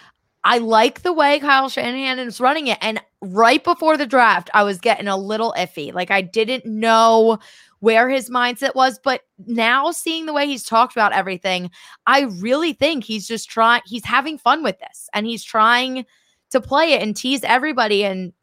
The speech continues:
at the end of the day, I do trust that he is going to do what is best for this team. I don't think he is going to let drama or what anybody else says interfere with the decision. Like, I think he will be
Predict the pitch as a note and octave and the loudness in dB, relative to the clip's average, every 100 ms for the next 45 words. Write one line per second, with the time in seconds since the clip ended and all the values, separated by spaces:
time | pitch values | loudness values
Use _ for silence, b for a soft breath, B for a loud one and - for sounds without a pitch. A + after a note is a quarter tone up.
0 | - A#3+ B3 A3+ A#3+ C4+ D4+ A3+ C4+ A3+ | -2 -2 -2 0 0 -2 -2 0 2 2
1 | G3+ - G#3 A3+ - A3+ F#3+ F3 - F#3 | -2 -4 -6 -6 0 4 4 2 -4 -4
2 | F#3 G3 F3+ F#3+ F#3 F3+ F3 F#3 F3 D#3 | -2 -6 -4 -4 -4 -6 -8 -4 -4 -4
3 | E3 - _ _ - F#3 G#3 G#3 F#3 F#3+ | -6 -12 _ _ -4 2 2 2 -2 0
4 | F#3 F3+ - _ G3+ F#3+ F3+ - G#3 F3 | 0 0 -10 _ -4 -2 -4 -6 -6 -2
5 | E3+ F3+ G#3+ G3 G3 G#3+ G#3 - G#3 G3 | -2 -2 0 0 0 -2 -2 -4 -4 -4
6 | - G3+ G3 G3 F#3+ F#3 E3+ b b _ | 0 -2 0 0 4 4 0 b b _
7 | E3 G3+ G#3 A3+ A3+ A3+ A3+ G#3 F#3+ F3+ | -6 2 6 6 4 4 4 4 2 0
8 | - G#3 A#3+ B3+ A#3 A3+ A3 G#3 G3+ - | -6 -4 -4 0 0 0 0 0 0 -2
9 | G3 E3+ D#3+ - G3+ G3 F#3 F#3+ E3+ D3 | -4 -4 -6 -8 -4 -4 -4 -4 -2 -2
10 | E3 F3 F3 F3 F#3+ E3+ F3 - G3 G3 | -4 -8 -8 -8 -8 -8 -10 -4 0 0
11 | G3+ A3+ G3 - A3 A#3 G3+ A3+ G#3+ G3+ | 0 -2 -6 -8 -4 -4 0 2 2 0
12 | F#3+ F3+ | -4 -6